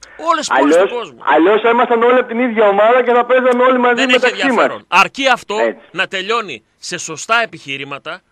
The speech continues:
Speaker 1: όχι σε βλακώδη, έτσι, όχι σε αντεθνικά επιχειρήματα, όχι σε κόμπλεξ, όχι σε χολή. Να, ε, να, να,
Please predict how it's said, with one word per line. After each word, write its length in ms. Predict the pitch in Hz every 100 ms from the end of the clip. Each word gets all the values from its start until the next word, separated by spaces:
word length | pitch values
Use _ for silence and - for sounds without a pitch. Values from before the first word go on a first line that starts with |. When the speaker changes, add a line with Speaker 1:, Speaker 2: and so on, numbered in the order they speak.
| _
Speaker 1:
όχι 240 | 185 208
σε 160 | 185 170
βλακώδη, 680 | 147 135 - 127 107 127 - _ _ _ _ _ _
έτσι, 380 | 107 117 151 - _ -
όχι 260 | 202 214
σε 140 | 214 208
αντεθνικά 840 | 175 170 - 160 - 175 143 123
επιχειρήματα, 840 | - 135 123 120 120 139 139 170 180 _ _ -
όχι 280 | 214 -
σε 180 | 196 196 -
κόμπλεξ, 520 | 147 156 196 196 -
όχι 260 | - 226 208
σε 140 | -
χολή. 460 | 175 151 135 139 151 _ _ _ -
Να, 140 | 190 202
ε, 100 | 240
να, 180 | 180
να, 120 | 196